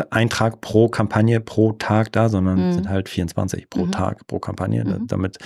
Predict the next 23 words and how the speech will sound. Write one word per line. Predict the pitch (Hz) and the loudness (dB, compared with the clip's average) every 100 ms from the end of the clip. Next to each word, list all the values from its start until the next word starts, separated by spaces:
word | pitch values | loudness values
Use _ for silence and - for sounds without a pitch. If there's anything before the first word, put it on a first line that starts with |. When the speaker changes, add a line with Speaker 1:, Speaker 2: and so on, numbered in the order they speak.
| - - - | -16 -12 -2
Speaker 1:
schön | - 101 | 2 4
große | 92 110 123 113 | 4 4 4 2
Datei. | 104 123 135 170 - - - - - - - - _ - | 2 4 4 4 0 -10 -12 -12 -14 -16 -18 -20 _ -6
Deswegen | 101 104 | 0 2
hat | 98 | 4
Amazon | 110 98 95 | 4 4 4
das | 87 | 2
mit | 90 87 | 0 2
Sicherheit | 143 113 | 4 4
auch | 101 95 | 2 0
beschränkt | 92 - 104 139 - _ _ - 185 | 0 2 4 2 0 _ _ -8 -6
auf | 87 | -2
maximal | 101 - 95 | 0 2 2
vierzehn | 92 104 98 | 2 0 2
Tage. | 92 113 127 160 - _ _ _ - | 2 4 4 2 -2 _ _ _ 0
Und | 117 113 113 - - _ _ _ _ _ _ _ _ _ - | 4 6 4 0 -14 _ _ _ _ _ _ _ _ _ -2
jetzt | 117 110 | 0 2
könnt | - 127 | 4 4
ihr | 117 | 4
euch | 107 | 4
diese | 120 120 | 4 4
Daten | 107 110 113 | 4 4 0
importieren | 107 110 - 151 151 156 170 | 2 2 4 6 6 4 0